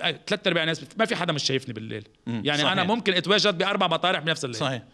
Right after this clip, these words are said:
Speaker 2: أنا بالنهار ماني شايفك إلا وقت بصور أنا وياك.
Speaker 1: أنا، أنا
Speaker 2: غير
Speaker 1: بحب،
Speaker 2: هيك ماني
Speaker 1: أنا
Speaker 2: شايفك.
Speaker 1: ك-، بظهر ثلاثمية وخمسة وستين يوم بالسنة، صار لي عشرين سنة.
Speaker 2: إيش؟
Speaker 1: إيه.
Speaker 2: إيش؟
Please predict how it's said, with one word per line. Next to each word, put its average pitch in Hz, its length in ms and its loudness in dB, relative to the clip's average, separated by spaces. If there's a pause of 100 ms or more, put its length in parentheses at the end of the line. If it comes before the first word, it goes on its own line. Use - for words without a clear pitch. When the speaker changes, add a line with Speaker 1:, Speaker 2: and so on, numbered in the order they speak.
(180)
Speaker 2:
أنا 139 140 2
بالنهار 139 340 0
ماني 139 280 0
شايفك 147 480 -2
إلا 147 200 0
وقت 156 220 -2
بصور 147 440 0
أنا 147 120 -2
وياك. 131 220 -4
Speaker 1:
أنا، 208 400 2
أنا 226 100 2
Speaker 2:
غير 147 140 2
Speaker 1:
بحب، 135 60 2
Speaker 2:
هيك 180 220 0
ماني 170 200 2
Speaker 1:
أنا 208 160 2
Speaker 2:
شايفك. 196 380 0
Speaker 1:
ك-، - 120 -8
بظهر 180 320 0
ثلاثمية 170 500 0
وخمسة 180 360 -2
وستين 180 380 -4
يوم 202 180 2
بالسنة، 196 400 0 (180)
صار 214 200 0
لي 208 100 2
عشرين 202 320 2
سنة. 123 260 -4 (280)
Speaker 2:
إيش؟ 147 140 0 (240)
Speaker 1:
إيه. 135 180 -2 (340)
Speaker 2:
إيش؟ 107 100 -4